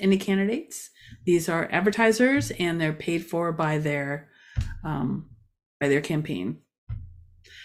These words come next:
um, representatives. So, um, I just wanna let you know, other newspapers in the past have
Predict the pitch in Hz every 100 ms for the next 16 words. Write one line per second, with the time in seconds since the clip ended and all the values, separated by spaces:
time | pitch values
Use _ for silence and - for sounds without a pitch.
0 | - - - - _ 143 139 135 131 139
1 | 156 - - _ _ _ _ _ 160 156
2 | 156 151 135 120 - - - 240 226 214
3 | 196 202 202 196 196 196 196 _ _ _
4 | 190 202 202 202 202 185 208 190 196 -
5 | 180 190 190 190 196 196 208 196 202 196
6 | 202 - - _ _ _ _ _ _ _
7 | - 185 190 175 175 196 185 175 180